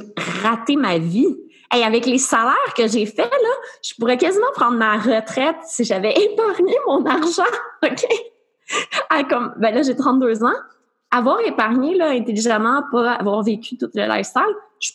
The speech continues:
pourrais en ce moment quasiment ne pas travailler puis avoir juste des revenus de placement. Fait que c'est vraiment, et de là est venue ma mission d'aller tellement éduquer,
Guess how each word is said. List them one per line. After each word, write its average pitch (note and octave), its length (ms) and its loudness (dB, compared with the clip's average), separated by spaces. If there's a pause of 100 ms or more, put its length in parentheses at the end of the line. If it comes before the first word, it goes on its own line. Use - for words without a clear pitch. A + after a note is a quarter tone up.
pourrais A#3 200 0
en C#4 120 0
ce - 100 -8
moment A3+ 260 0 (160)
quasiment A3 340 0
ne A#3+ 80 0
pas G3+ 120 -2
travailler G3+ 360 -2
puis A3 100 -4
avoir F#3 260 -4 (580)
juste G#3+ 220 0
des G3 120 0
revenus F#3 260 -2
de - 60 -20
placement. - 400 -8 (520)
Fait G#3+ 60 0
que G#3+ 60 -4
c'est B3 140 0
vraiment, A3+ 480 0 (520)
et G3+ 220 2
de G#3 80 2
là G3+ 200 2
est A3+ 80 0
venue G#3 180 -2
ma F#3+ 140 0
mission G3 500 -4 (280)
d'aller F3+ 480 -4 (400)
tellement G#3+ 460 0 (100)
éduquer, G3+ 680 -4